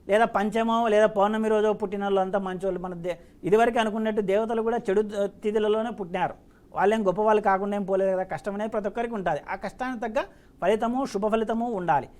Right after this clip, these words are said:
కాబట్టి ఆ సమయంతో సంబంధం లేదు. కానీ మనం ఏదైనా సరే ఎంత ఇబ్బందికరమైన పరిస్థితి ఉన్నా కూడా మనం జాతకరత్నంతో దాని నివారణోపాయమనే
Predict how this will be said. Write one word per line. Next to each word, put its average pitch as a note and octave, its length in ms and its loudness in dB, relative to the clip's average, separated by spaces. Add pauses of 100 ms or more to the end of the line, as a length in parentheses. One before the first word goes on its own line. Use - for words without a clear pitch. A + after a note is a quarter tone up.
(200)
కాబట్టి B3 560 0 (320)
ఆ A3+ 100 6
సమయంతో C#4 360 -2
సంబంధం C4+ 400 -2
లేదు. B3 140 0
కానీ B3 260 -2 (240)
మనం D4+ 420 -2
ఏదైనా D#4+ 460 2
సరే C4+ 300 2
ఎంత A3 300 -6
ఇబ్బందికరమైన A#3 760 -2
పరిస్థితి G3+ 360 -6
ఉన్నా F#3+ 200 -4
కూడా A3 280 -4 (400)
మనం C4 200 -2
జాతకరత్నంతో C4 720 2
దాని A3+ 160 0
నివారణోపాయమనే G#3+ 760 2